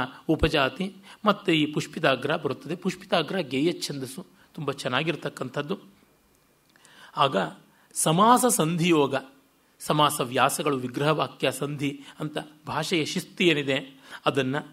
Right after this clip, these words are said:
ಮಧುರಂ ಅನ್ನುವಾಗ ಓಜಸ್ಸು, ಪ್ರಸಾದ, ಮಾಧುರ್ಯ ಮೊದಲಾದ ಗುಣಗಳು ಇವೆಲ್ಲ ಸೇರಿರುವಂತೆ ಸಮತಾ, ಮಾಧುರ್ಯ, ಅಕ್ಷರ, ಅರ್ಥವ್ಯಕ್ತಿ, ಉದಾರತ, ಸಮಾಧಿ, ಕಾಂತಿ ಅಂತೆಲ್ಲ ಗುಣಗಳು ಹಾಗಿರುವಂತೆ ಈ ಕಾವ್ಯವನ್ನು ರಚನೆ ಮಾಡ್ತಾರೆ.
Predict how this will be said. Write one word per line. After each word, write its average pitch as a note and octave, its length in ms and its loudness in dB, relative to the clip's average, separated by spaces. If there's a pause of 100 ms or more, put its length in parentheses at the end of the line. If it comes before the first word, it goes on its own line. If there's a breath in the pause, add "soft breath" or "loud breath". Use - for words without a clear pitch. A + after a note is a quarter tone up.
(400 soft breath)
ಮಧುರಂ D#3+ 580 6
ಅನ್ನುವಾಗ E3 340 0
ಓಜಸ್ಸು, C#3+ 480 2
ಪ್ರಸಾದ, C#3 440 0
ಮಾಧುರ್ಯ C3 480 2
ಮೊದಲಾದ B2+ 400 0
ಗುಣಗಳು C#3+ 460 0 (380 loud breath)
ಇವೆಲ್ಲ G#3+ 460 4
ಸೇರಿರುವಂತೆ E3 800 0 (400 soft breath)
ಸಮತಾ, C#3 800 2
ಮಾಧುರ್ಯ, C#3+ 480 -4 (400 loud breath)
ಅಕ್ಷರ, D3+ 460 0
ಅರ್ಥವ್ಯಕ್ತಿ, D3 1040 0
ಉದಾರತ, C#3+ 480 4 (340)
ಸಮಾಧಿ, C#3+ 680 0 (180 loud breath)
ಕಾಂತಿ D3 680 2 (160 loud breath)
ಅಂತೆಲ್ಲ D3 460 -2
ಗುಣಗಳು E3 580 0 (120)
ಹಾಗಿರುವಂತೆ D#3 1160 2
ಈ C#3+ 80 -2
ಕಾವ್ಯವನ್ನು B2+ 560 0
ರಚನೆ E3 260 -2
ಮಾಡ್ತಾರೆ. B2+ 600 -2